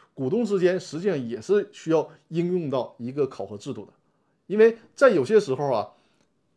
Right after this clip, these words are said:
需要有一个动态股权，只有动态股权才可以避免刚才我说到的问题。比如大家该是，呃，刚开始创业的时候，我们举例子啊，张三儿、李四儿创业，那张三儿他说：“哎，我这个资金特别多啊，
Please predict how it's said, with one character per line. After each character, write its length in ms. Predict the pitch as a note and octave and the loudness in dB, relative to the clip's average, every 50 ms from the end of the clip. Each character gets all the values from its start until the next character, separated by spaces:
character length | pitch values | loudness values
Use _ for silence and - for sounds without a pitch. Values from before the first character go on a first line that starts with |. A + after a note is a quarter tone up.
| _ _ _ | _ _ _
需 200 | - - - B3 | -16 -8 0 4
要 240 | C4 A3 - - - | 4 4 4 2 -4
有 140 | - A2 G2+ | -10 -10 -8
一 40 | A2 | -8
个 80 | B2 C3 - - | -8 -10 -10 -8
动 100 | G3 F3 | -8 -6
态 140 | C#3 C3 A#2 | -4 -6 -6
股 100 | G#2+ G#2 | -8 -10
权， 260 | - - F#2+ G#2+ - - _ _ _ _ _ | -12 -10 -10 -10 -10 -12 _ _ _ _ _
只 120 | - - A#3 | -8 -2 2
有 100 | C4 G3 | 2 2
动 220 | - - C#4 B3 | 2 2 0 0
态 160 | A3+ A3 F3 | 2 2 0
股 140 | C3+ C#3+ B2+ | 0 -4 -8
权 360 | A2+ - B2+ G#2+ B2 E3+ F#3 - - _ | -8 -4 -2 -2 -2 -2 -4 -6 -14 _
才 180 | _ - - F3 | _ -4 -4 -2
可 140 | F3+ F#3+ G3+ | 0 2 0
以 100 | D3+ - | 0 -2
避 160 | - G3+ F3+ | -4 -6 -4
免 160 | D3 A#2 G#2+ | -4 -6 -6
刚 140 | B2 C3 C3 | -8 -8 -6
才 60 | D3+ | -6
我 100 | C#3 G#2+ | -8 -6
说 140 | - B2+ B2+ | -6 -6 -4
到 60 | B2+ | -4
的 60 | A#2 A#2+ | -6 -6
问 140 | C3+ C3+ | -8 -10
题。 160 | A2+ A2 - - - | -10 -12 -16 -10 -4
比 60 | C#3+ | 0
如 120 | D#3+ G#3 | 0 2
大 140 | A3+ A#3+ A3+ | 4 4 4
家 200 | G3 G3+ G3 F#3+ G3 - - _ _ | 4 4 2 2 -2 -6 -16 _ _
该 200 | - A3 G#3+ G3+ | 4 4 4 4
是， 140 | G3 - - | 4 0 -6
呃， 80 | C#3+ D3 | -6 -4
刚 160 | - G3 G3 | -4 -4 -4
开 120 | G3+ F3+ | -2 -4
始 60 | C3 A2+ | -4 -2
创 180 | - G3 G3 | -4 -2 0
业 80 | A3+ G#3 | 0 0
的 80 | D3+ | 0
时 100 | A#2 G#2+ | -2 -6
候， 200 | G2+ G#2 A2 - - | -8 -10 -10 -8 -8
我 80 | C3 | -6
们 220 | B2 D#3 G#3 G#3 - - - _ _ _ _ _ _ _ _ _ _ _ _ | -4 -4 -4 -4 -6 -12 -20 _ _ _ _ _ _ _ _ _ _ _ _
举 140 | - - D3+ | -6 -4 -2
例 100 | F#3+ A3+ | -2 2
子 80 | F3+ - | 2 4
啊， 240 | C#3+ D3 - - _ _ _ _ | 2 2 0 -6 _ _ _ _
张 160 | - F3+ F3 | -4 -2 2
三 120 | F3+ F#3+ | 2 2
儿、 20 | F#3 | 2
李 100 | C#3 A#2 | 2 2
四 80 | F#3+ | 2
儿 60 | F#3 | 0
创 180 | D3+ - F3 E3+ | 0 0 -4 -2
业， 180 | F#3+ G3 - - - _ _ _ _ | -2 -2 -2 -4 -10 _ _ _ _
那 80 | - F#3 | -6 0
张 180 | - A3 G#3 | 2 2 4
三 100 | G3 A3 | 4 4
儿 60 | G#3+ G3 | 4 4
他 100 | G3+ F#3+ | 2 2
说 180 | F#3 G3 G3 - | 2 2 2 4
：“哎， 80 | G3+ A3 | 2 2
我 160 | F3 C3+ G#2+ | 2 0 -4
这 100 | B2 D3 | -2 -2
个 200 | F3 F#3 F3+ - _ _ _ | -2 -2 -4 -6 _ _ _
资 120 | - F3+ | -12 -10
金 180 | D#3+ - E3+ E3 | -8 -8 -8 -8
特 120 | - D3 | -8 -6
别 100 | C#3 C3 | -6 -6
多 140 | A2 A2+ A2 | -6 -4 -6
啊， 180 | G2 G#2 G2+ | -6 -6 -8